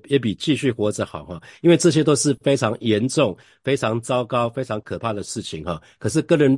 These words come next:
哥林多教会没有人想要制止啊。那因为这样的罪其实是有非常大的感染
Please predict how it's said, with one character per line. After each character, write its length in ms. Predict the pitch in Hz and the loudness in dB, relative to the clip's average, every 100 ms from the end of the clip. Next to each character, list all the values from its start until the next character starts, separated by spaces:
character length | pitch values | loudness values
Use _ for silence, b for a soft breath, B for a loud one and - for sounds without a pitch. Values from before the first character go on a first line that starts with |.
| - | 0
哥 100 | 165 | 2
林 120 | 143 | 4
多 120 | 135 | 2
教 200 | 135 135 | 2 0
会 200 | 127 117 - b _ - | 2 0 -2 b _ -4
没 140 | 117 | 2
有 100 | 165 | 2
人 280 | 123 107 117 - _ | 2 0 -2 -6 _
想 160 | - 101 | -10 -6
要 140 | 117 | -6
制 260 | 107 127 101 | -6 -8 -8
止 260 | - 78 69 _ _ | -10 -16 -18 _ _
啊。 120 | 82 78 b b | -16 -16 b b
那 300 | 123 113 101 B B B | 0 2 0 B B B
因 120 | 156 | 4
为 140 | 160 147 | 4 4
这 140 | 170 | 2
样 100 | 147 | 2
的 100 | 123 | 2
罪 240 | - 143 | 2 0
其 140 | 110 117 | 0 -4
实 140 | 117 | -4
是 160 | - 127 | -4 -2
有 100 | 98 | -2
非 120 | 135 131 | -4 -4
常 160 | 110 | -4
大 140 | 120 117 | -4 -6
的 120 | 101 | -6
感 220 | - 101 | -8 -8
染 220 | 113 80 | -8 -8